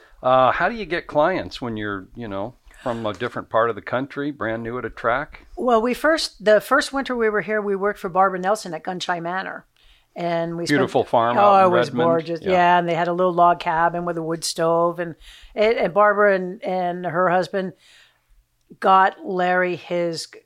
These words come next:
Speaker 2: basically his, started on his green card process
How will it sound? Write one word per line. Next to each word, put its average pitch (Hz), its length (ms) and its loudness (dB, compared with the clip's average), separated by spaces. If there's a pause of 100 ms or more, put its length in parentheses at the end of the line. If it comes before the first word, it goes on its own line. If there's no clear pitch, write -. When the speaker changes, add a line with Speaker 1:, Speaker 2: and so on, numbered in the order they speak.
(220)
Speaker 2:
basically 175 680 -6
his, 165 500 -4
started 185 420 0
on 170 140 -2
his 151 140 -10
green 185 240 -10
card 165 280 -6
process - 640 -10